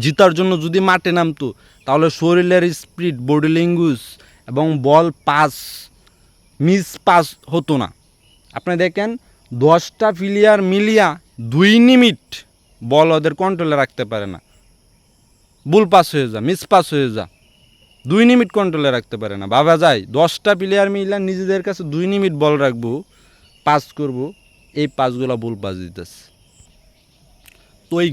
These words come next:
গোলামের পুতুদের খেলা আপনাদের কাছে কেমন লাগছে, অবশ্যই কমেন্ট করে জানাবেন। আমার কাছে ভাই, সত্যি কথা বলতে, একটুও ভালো লাগেনি। আমি মূলত ব্রাজিল ফুটবল ফ্যান্স এবং ছোটো থেকে আমি ব্রাজিল ফুটবলের খেলা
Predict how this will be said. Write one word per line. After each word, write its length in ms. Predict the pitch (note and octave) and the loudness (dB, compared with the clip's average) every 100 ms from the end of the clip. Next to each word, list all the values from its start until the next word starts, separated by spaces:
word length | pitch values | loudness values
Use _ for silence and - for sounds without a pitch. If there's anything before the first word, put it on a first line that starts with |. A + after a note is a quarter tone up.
| B2+ | 2
গোলামের 360 | E3 F#3 F#3+ D#3+ | 4 4 2 -2
পুতুদের 400 | G3+ G3 E3+ E3+ | -6 -4 0 0
খেলা 300 | - C#3+ D#3+ E3+ | -2 -2 0 0
আপনাদের 320 | - F3+ D#3 D#3+ | -2 -6 -4 -4
কাছে 160 | E3 F3 - | -6 -10 -4
কেমন 300 | F#3+ F#3 F#3 F3 D#3 | 0 2 2 2 2
লাগছে, 360 | B2 - - - _ _ _ _ _ _ _ - | 0 -6 -20 -20 _ _ _ _ _ _ _ -8
অবশ্যই 600 | C3 C#3 E3+ - G3+ F#3+ | -6 -4 -6 -4 -2 0
কমেন্ট 280 | F3+ F3 F3 E3 | 0 2 0 0
করে 160 | D#3+ C3 | 0 0
জানাবেন। 380 | B2 A2 G#2 A#2 D#3+ _ _ _ _ | -4 -6 -6 -8 -10 _ _ _ _
আমার 340 | - C3 D#3 D3+ | -6 -2 -2 -2
কাছে 180 | E3+ E3 E3+ | -6 -6 -6
ভাই, 120 | F3+ E3+ - | -6 -8 -10
সত্যি 200 | E3+ F3+ | -8 -6
কথা 120 | F3 F3 | -4 -6
বলতে, 160 | F3+ - G3 F#3 | -8 -8 -4 -4
একটুও 440 | - _ G3 G3 D#3+ | -6 _ 0 2 4
ভালো 160 | C#3+ B2 | 2 0
লাগেনি। 300 | A2 G#2+ A#2 C3+ - A#2 | -4 -6 -8 -10 -10 -6
আমি 140 | C3+ D#3 | -4 -4
মূলত 300 | D#3+ E3 D#3+ E3+ A#2 | -4 -4 -6 -8 -8
ব্রাজিল 480 | A2+ A#2+ B2 C#3+ D#3+ G3+ _ _ _ _ _ _ _ | -2 -2 -2 -8 -10 -14 _ _ _ _ _ _ _
ফুটবল 260 | C3+ C3 D3+ - | -6 -2 -4 -4
ফ্যান্স 320 | B2 A2 C#3+ - - A2+ | -6 -4 -6 -12 -12 -10
এবং 140 | A#2+ C3+ - | -8 -8 -10
ছোটো 200 | C#3+ E3 D3+ | -14 -8 -8
থেকে 140 | C#3+ D#3 | -6 -4
আমি 100 | D#3 B2+ | -4 -4
ব্রাজিল 260 | B2+ B2+ B2 | -4 -6 -10
ফুটবলের 380 | B2+ B2 B2 A#2 | -12 -10 -10 -10
খেলা 160 | B2 | -10